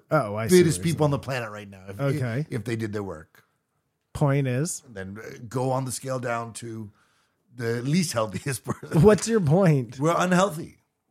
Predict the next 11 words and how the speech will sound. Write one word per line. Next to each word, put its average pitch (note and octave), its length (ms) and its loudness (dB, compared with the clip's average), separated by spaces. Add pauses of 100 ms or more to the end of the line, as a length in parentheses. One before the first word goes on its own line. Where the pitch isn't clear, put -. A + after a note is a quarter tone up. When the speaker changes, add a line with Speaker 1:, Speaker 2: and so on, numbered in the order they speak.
(120)
Speaker 2:
just C#3+ 120 0
in D3 140 6
general. D3+ 380 4
Like, G2 240 -10
people B2 360 0
are A2 140 -2
not. G#2+ 380 -8 (1080)
I, B2 180 2
I C3+ 140 -2
don't C#3 140 2
know, B2 340 -6